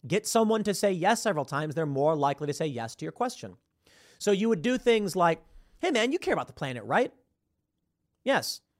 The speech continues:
"Yeah, yeah, yeah. And, and, and if you could do something about it, you totally would." "Yes." "And you definitely want some accountability for these corrupt politicians and governments."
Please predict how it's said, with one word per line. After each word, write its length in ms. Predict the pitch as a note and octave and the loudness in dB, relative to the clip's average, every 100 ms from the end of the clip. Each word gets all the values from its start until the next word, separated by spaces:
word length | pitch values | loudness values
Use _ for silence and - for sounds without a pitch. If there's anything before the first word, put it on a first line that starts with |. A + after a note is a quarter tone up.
| - | -2
"Yeah, 160 | F#4 | 2
yeah, 80 | G#3 | 2
yeah. 240 | C#3+ C#3 | 0 -2
And, 80 | F3+ | -4
and, 120 | G3 | -2
and 200 | A#3+ C4+ | 2 2
if 80 | C4 | 2
you 80 | F4 | 2
could 140 | F4+ | 2
do 80 | F4+ | 2
something 240 | D#4+ C4 A#3 | 0 0 4
about 140 | G3 | 2
it, 80 | E3+ | 2
you 100 | F#3 | -4
totally 320 | - F#3 B2 | -2 -2 -2
would." 240 | A2 E2 _ _ _ _ | -8 -12 _ _ _ _
"Yes." 400 | A3+ A2 - - _ _ _ | -2 -2 -8 -12 _ _ _
"And 100 | G3 | -2
you 100 | A3+ | -2
definitely 580 | C#3 G#3+ A#3 - F3 D#3+ | 0 2 2 0 -4 0
want 340 | D#3 D3+ - | 0 0 -2
some 140 | - E3+ | -6 -6
accountability 640 | - G3 F3 C#3+ F3+ C#3+ | 0 0 2 4 2 2
for 100 | - | -4
these 140 | D#3 | -4
corrupt 420 | - - D#3+ F#3 - | -4 -2 -2 -2 0
politicians 560 | F3 D#3+ E3+ E3 C#3+ | 0 2 -4 -4 -6
and 80 | C#3+ | -2
governments." 320 | G3 C#3+ - | -2 -2 -6